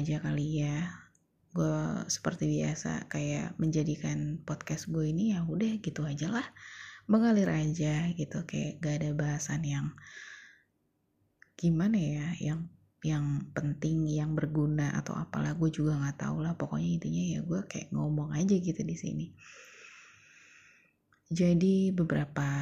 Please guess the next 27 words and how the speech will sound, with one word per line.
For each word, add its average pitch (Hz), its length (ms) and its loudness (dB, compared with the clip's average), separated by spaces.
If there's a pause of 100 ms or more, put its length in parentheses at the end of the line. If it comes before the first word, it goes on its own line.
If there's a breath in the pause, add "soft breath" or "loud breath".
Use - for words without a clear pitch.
(120)
hari 151 400 0
belakangan 143 800 0
memang, 160 720 0 (280)
eh, 156 400 0 (200)
menjadi 151 480 2 (520)
salah 156 280 -2
satu 156 280 -4
hari 147 320 0
yang 143 240 0
cukup 190 360 0
berat 151 360 2
buat 147 400 0
gue 143 320 -2 (240)
gitu - 160 -6
ya. 135 280 -4 (840 loud breath)
Gue, 170 300 4 (240)
gue 175 360 4 (120)
mungkin 185 520 2
tidak 147 320 2
akan 143 200 0
menyampaikan 147 580 0 (500)
hal 170 320 0
apa 185 360 -2
itu 175 640 0
gitu - 240 -4
kan 147 200 -4
ya. 156 220 -2